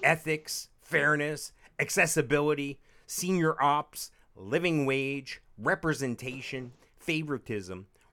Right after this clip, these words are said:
rate, T O T, whatever that is,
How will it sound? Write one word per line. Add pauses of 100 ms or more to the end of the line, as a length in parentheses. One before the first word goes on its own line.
rate, (360)
T
O
T,
whatever
that
is,